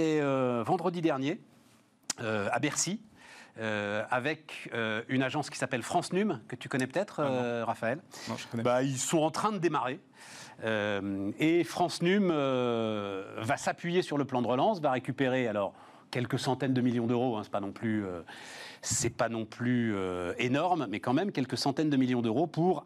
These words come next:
Speaker 1: accélérer la digitalisation des T P E et notamment, euh, bah, de l'ensemble de notre tissu entrepreneurial artisanal. Voilà.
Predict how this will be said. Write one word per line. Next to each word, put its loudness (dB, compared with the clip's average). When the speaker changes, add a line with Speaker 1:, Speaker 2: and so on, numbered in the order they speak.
Speaker 1:
accélérer 0
la 2
digitalisation 0
des -2
T -6
P 0
E 0
et -2
notamment, 0
euh, -6
bah, 0
de -2
l'ensemble 2
de 0
notre -4
tissu -2
entrepreneurial 0
artisanal. -2
Voilà. -16